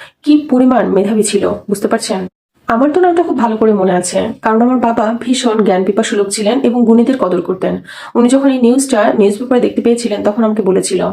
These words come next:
"দেখো মা, সে কি ভালো ফলাফল করেছে বিধায় তুমিও যদি কঠোর পরিশ্রম করো, অধ্যবসায় করো, সফলতা আপনা আপনি চলে আসবে।"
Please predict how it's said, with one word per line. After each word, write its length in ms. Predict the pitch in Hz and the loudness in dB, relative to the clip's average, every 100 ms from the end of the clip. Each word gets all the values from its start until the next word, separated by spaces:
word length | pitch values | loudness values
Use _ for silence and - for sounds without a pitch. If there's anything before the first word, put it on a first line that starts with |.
| - | -4
"দেখো 260 | 202 208 233 | -4 -2 0
মা, 220 | 208 214 302 - - | 0 0 -2 -10 -12
সে 160 | - 277 | -8 -6
কি 200 | 269 285 | -4 -4
ভালো 300 | - 220 240 | -2 0 0
ফলাফল 360 | 262 247 262 | 0 -2 -2
করেছে 300 | 247 254 - | -2 -2 -4
বিধায় 380 | 254 233 208 202 - - _ | -4 0 0 0 -4 -12 _
তুমিও 220 | 247 254 | 0 2
যদি 200 | 269 285 | 2 2
কঠোর 220 | 277 262 269 | 0 0 -2
পরিশ্রম 320 | 254 240 269 | -2 -2 0
করো, 180 | 269 269 | 2 2
অধ্যবসায় 480 | 220 233 247 269 | 0 -4 -4 -4
করো, 320 | 254 254 311 339 | 0 0 0 -2
সফলতা 500 | 269 247 269 262 220 | -4 -4 -2 -2 -2
আপনা 360 | - 208 226 | -4 -6 -4
আপনি 160 | 214 220 | -4 -2
চলে 180 | 185 196 | 0 0
আসবে।" 380 | 180 - 196 | -4 -4 -8